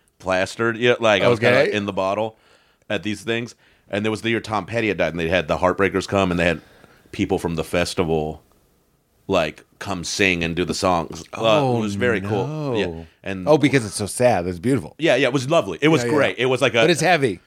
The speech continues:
Speaker 1: Yeah, uh, but also really beau-, like, it was, like, a very great celebration for
Speaker 2: Yeah.
Speaker 1: him. And, uh, w-, I went to the Heartbreaker Super Jam or whatever it was called, and sh-, this person was standing next to me, like, "This is great, right?" And I was like, "Yeah, it's really amazing." And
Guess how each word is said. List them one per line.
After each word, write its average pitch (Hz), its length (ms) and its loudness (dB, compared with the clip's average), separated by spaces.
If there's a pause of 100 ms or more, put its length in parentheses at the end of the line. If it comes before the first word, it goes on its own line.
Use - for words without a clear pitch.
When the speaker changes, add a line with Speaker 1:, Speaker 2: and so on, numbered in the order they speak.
(100)
Speaker 1:
Yeah, 107 240 2 (260)
uh, 190 120 4
but 180 140 4
also 170 280 4
really 131 340 4
beau-, 98 160 -2
like, 107 160 4
it 117 100 0
was, 135 140 2
like, 117 140 0
a 110 120 2
very 101 280 2 (160)
great 87 240 -4
celebration 78 460 -8
for 104 40 2
Speaker 2:
Yeah. 107 200 6
Speaker 1:
him. - 100 -14 (500)
And, 95 140 0
uh, 85 220 2
w-, 87 200 -14
I 95 80 0
went 98 260 4
to 90 200 2
the 85 400 4
Heartbreaker 87 580 0
Super 90 300 0
Jam 82 240 0
or 82 40 2
whatever 80 280 2
it 80 60 2
was 78 120 -2
called, 78 300 2
and 76 160 -6 (400)
sh-, - 220 -14 (220)
this - 120 -14
person 80 220 -8
was 78 100 -8
standing 78 260 -4
next 78 200 -6
to - 100 -12
me, 76 80 -6
like, 76 120 -10
"This 90 140 -10
is 78 120 -8
great, 80 280 2
right?" 78 300 0
And 78 100 -6
I 78 40 0
was 71 80 -4
like, 71 160 -8
"Yeah, 73 100 -2
it's 71 160 -6
really 73 320 -4 (200)
amazing." 73 580 -2 (500)
And 76 240 -2